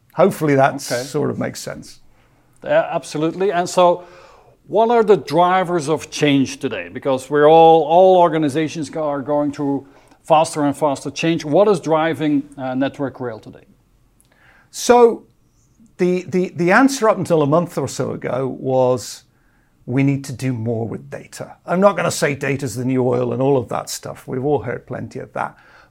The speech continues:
Speaker 1: But we have vast, vast pools, vast lakes of data.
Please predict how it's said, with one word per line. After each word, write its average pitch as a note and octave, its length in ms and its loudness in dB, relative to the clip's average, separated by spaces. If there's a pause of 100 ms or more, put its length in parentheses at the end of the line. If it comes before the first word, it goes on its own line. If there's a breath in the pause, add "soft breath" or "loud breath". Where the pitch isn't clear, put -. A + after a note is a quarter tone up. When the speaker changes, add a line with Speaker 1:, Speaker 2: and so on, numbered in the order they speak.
(140)
Speaker 1:
But - 240 -2 (240 soft breath)
we D#3+ 340 -4
have C#3+ 280 -2
vast, A#2+ 800 -4 (380)
vast E3 500 -4
pools, B2 380 -6
vast - 340 -4
lakes C3+ 380 -6
of A#2+ 120 -16
data. D2 440 -12